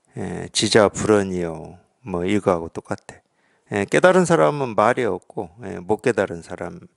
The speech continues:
예, 언자, 뭐 부지다, 뭐 이렇게 나오나요? 예. 그러니까 못 깨달은 사람은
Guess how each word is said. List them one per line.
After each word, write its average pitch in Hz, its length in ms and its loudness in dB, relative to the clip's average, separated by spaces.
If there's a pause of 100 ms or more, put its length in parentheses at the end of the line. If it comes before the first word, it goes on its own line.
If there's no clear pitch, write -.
(680)
예, 90 540 -12 (100)
언자, 110 800 2
뭐 90 240 -8
부지다, 92 720 -4
뭐 85 140 -8
이렇게 92 260 -8
나오나요? 82 540 -10 (920)
예. 117 200 -14 (840)
그러니까 147 220 4
못 123 120 4
깨달은 190 360 6
사람은 113 880 0